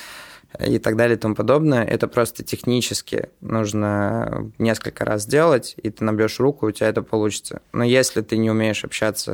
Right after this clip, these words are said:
э, и ты очень узко смотришь в этом мире, то есть, ну, очень часто люди, к сожалению, эм, не могут,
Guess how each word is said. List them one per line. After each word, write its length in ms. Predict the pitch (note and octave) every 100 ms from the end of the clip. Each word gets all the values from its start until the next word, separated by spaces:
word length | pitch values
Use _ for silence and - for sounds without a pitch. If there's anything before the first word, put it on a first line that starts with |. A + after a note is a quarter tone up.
| G#2
э, 320 | G#2 G2+ - -
и 200 | A2 - _ -
ты 380 | A#2+ A2+ G#2+ - - - - _ _ _
очень 360 | A2 A2 - A2+
узко 240 | A#2+ - G#2+
смотришь 560 | - D3+ F3 A#2+ -
в 40 | A2
этом 240 | G#2+ A2
мире, 260 | A2 G#2 G2+
то 80 | G2+
есть, 140 | -
ну, 80 | G2+
очень 240 | G#2 -
часто 320 | A2 A#2 -
люди, 180 | A#2+ B2+
к 60 | B2
сожалению, 580 | A2 G#2+ A2 A2+ A2 G#2+ - - _ _
эм, 1400 | G#2 G#2+ G#2+ G#2 G#2+ G#2 F#2+ - - - G2 G2+ - - - - - - - - -
не 220 | - A2+
могут, 420 | A2+ A#2 A2+ G#2+